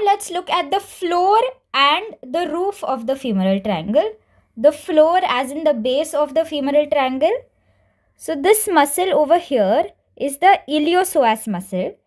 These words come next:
which forms the lateral base of the femoral triangle. Next, we have the pectineus, which is, which can be visible over here, which is one of the bases.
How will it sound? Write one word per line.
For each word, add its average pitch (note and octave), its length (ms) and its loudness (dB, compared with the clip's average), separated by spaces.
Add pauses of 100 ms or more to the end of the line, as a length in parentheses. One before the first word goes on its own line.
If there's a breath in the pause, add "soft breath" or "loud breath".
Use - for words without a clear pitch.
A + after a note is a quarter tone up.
(340)
which C#4 200 -4
forms D#4 540 2 (420)
the D4+ 220 4
lateral C4+ 560 0
base B3+ 500 0
of A#3+ 260 -6
the C#4+ 140 4
femoral C#4+ 460 0
triangle. C4+ 480 0 (960)
Next, - 400 0
we E4 100 0
have C#4+ 300 2
the E4 240 4
pectineus, C#4+ 920 0
which A3+ 220 -4
is, - 500 -4
which B3+ 180 -8
can C4+ 140 2
be C#4+ 120 2
visible C4 380 2
over C#4+ 180 6
here, A3+ 340 0 (580)
which A#3 180 -10
is D4 240 0
one C4 220 2
of C#4 100 -2
the D4+ 100 8
bases. C4 640 0